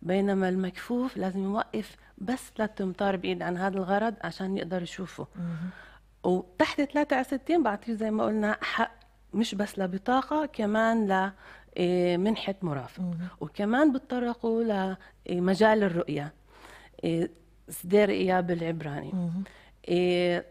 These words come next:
Speaker 1: لحد عشرين درجة، إيه، بعطيه الحق لبطاقة مكفوف، تحت العشرين درجة بعطيه الحق لبطاقة مكفوف ومنحة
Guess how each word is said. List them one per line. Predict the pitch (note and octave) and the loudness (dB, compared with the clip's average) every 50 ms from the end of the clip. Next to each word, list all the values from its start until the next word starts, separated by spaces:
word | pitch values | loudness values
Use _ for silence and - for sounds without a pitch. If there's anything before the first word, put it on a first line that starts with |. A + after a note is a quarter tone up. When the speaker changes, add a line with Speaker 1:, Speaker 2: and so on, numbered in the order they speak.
| - - | -14 -4
Speaker 1:
لحد | - G3 F#3+ - - - B3 B3 G3+ E3 E3+ | -2 -2 0 0 2 2 2 2 0 -2 -4
عشرين | E3+ F#3 - - - F#3+ A3 B3 C4 C4 A#3+ | -4 -4 -4 -4 -2 0 2 2 4 4 4
درجة، | A#3+ A#3+ A#3+ A#3+ A#3 G#3+ B3 B3+ D4 - - - _ _ - - - - - - _ - - _ - - | 4 4 4 2 2 0 -2 -2 -4 -6 -12 -20 _ _ -20 -20 -20 -20 -20 -20 _ -20 -20 _ -4 0
إيه، | F#3+ F#3 F#3+ F#3 F#3 F3+ F3+ F3 F3 F3 E3 - - | 0 2 2 2 2 2 2 0 0 -2 -4 -6 -4
بعطيه | F3+ F#3 G#3+ F#3+ F#3 - - G#3 | 0 0 0 0 0 -2 -4 -4
الحق | F3+ - - - F3+ - - | -4 -2 -2 -2 -2 -2 -2
لبطاقة | D#3+ E3+ D#3+ E3 D#3+ - F#3 F3+ - F#3+ - - | -2 -2 -4 -4 -4 -4 -4 -4 -4 -8 -8 -6
مكفوف، | G3 G3+ F#3+ - - A3+ A#3 A#3 - - - _ | -6 -6 -8 -8 -6 -4 -4 -4 -6 -10 -8 _
تحت | - D4 - - - - - | -2 0 0 -2 -2 -4 -4
العشرين | F#3 E3 D#3 D#3+ D#3+ - - F#3+ A3 A3+ A3 | -2 -2 -4 -6 -6 -8 -6 -4 -4 -4 -2
درجة | G#3+ A3+ A3 G#3 G#3 G#3 G3 G3+ G#3 G#3 - - - - - - | -2 -2 -2 -2 -2 -4 -4 -4 -4 -6 -8 -14 -20 -18 -4 -2
بعطيه | F3 E3 D#3 E3 - A3+ | 0 0 0 -2 -2 -2
الحق | G#3 - - - G3+ - - | -2 -2 -2 -4 -4 -4 -4
لبطاقة | F#3+ F3+ F3 F3 - G3 F#3+ - G3 | -4 -4 -6 -4 -4 -4 -4 -4 -6
مكفوف | E3+ E3+ F3+ F3+ - - F#3+ F3 - - | -6 -6 -6 -6 -6 -8 -10 -10 -6 -6
ومنحة | E3 D#3 D3+ - - - | -4 -4 -6 -8 -12 -16